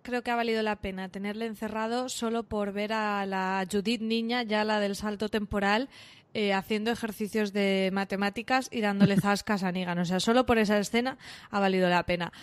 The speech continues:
Speaker 1: Eh, Álvaro, ¿qué sentimientos te provoca a ti, eh, toda esta trama de Negan?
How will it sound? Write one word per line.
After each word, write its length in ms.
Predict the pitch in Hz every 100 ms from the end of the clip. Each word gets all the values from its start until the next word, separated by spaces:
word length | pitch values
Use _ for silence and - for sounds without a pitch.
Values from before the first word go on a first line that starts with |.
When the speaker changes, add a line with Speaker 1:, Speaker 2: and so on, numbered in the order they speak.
| - - -
Speaker 1:
Eh, 260 | 226 220 220
Álvaro, 360 | 240 254 233
¿qué 320 | 214 254 254 254
sentimientos 580 | 277 254 240 226 226 -
te 100 | 220
provoca 440 | 208 208 214 202
a 40 |
ti, 440 | 196 208 202 196 -
eh, 260 | 196 196 196
toda 160 | 214
esta 220 | 202 - 190
trama 320 | 185 185 175
de 140 | 175 175
Negan? 320 | 170 165